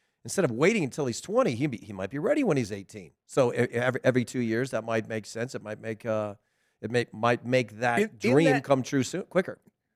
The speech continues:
Speaker 2: There are probably people listening here that don't know this, but let's take it back to nineteen ninety. You were what, uh, not twenty years old?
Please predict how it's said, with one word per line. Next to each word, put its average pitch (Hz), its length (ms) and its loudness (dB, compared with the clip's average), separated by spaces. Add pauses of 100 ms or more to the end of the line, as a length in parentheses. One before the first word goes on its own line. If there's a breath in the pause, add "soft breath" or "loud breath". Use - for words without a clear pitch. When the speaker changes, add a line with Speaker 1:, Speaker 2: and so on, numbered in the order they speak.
(720)
Speaker 2:
There 180 120 6
are 185 40 0
probably 185 260 0
people 143 260 -2
listening 131 340 0
here 113 140 0
that 101 100 -2
don't 107 200 0
know 95 160 -2
this, 78 200 -4
but - 260 -2 (300 soft breath)
let's 247 200 2
take 240 200 -2
it 165 100 -2
back 151 220 0
to 147 80 -6
nineteen 127 420 -2
ninety. 95 280 0
You 104 120 -4
were 110 120 -2
what, 104 280 -4
uh, 90 420 -2
not 110 200 -4
twenty 143 180 -2
years 147 180 -2
old? 170 200 -2